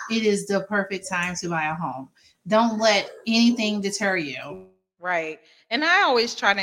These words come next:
Speaker 2: encour-, encourage people, um, from the standpoint of a lot of people are waiting because interest rates are where they are and they got tired of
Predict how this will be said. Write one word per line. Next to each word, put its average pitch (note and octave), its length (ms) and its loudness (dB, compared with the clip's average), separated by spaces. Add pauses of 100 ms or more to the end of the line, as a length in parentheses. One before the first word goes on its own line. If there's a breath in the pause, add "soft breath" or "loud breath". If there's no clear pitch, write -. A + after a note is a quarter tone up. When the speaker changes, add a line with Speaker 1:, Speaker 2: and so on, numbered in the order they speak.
(120)
Speaker 2:
encour-, G3 340 -4 (200)
encourage G3 640 -4
people, F3 460 -8 (1040)
um, F3 500 -2 (120)
from G3 180 0
the F#3+ 80 -6
standpoint G3+ 880 -2
of E3 500 -2 (280)
a F3+ 40 -10
lot G3 220 2
of B3+ 140 -8
people C4+ 360 -4
are F#3+ 120 0
waiting F#3+ 460 -4
because F3+ 440 -4
interest F#3 460 -12
rates E3+ 360 -4
are F3+ 300 2
where F3+ 240 -4
they D#3+ 320 -4
are D#3 500 2 (600)
and E3+ 500 -4 (520)
they F#3 140 0
got F#3 280 2
tired G3 560 0
of D#3+ 160 -6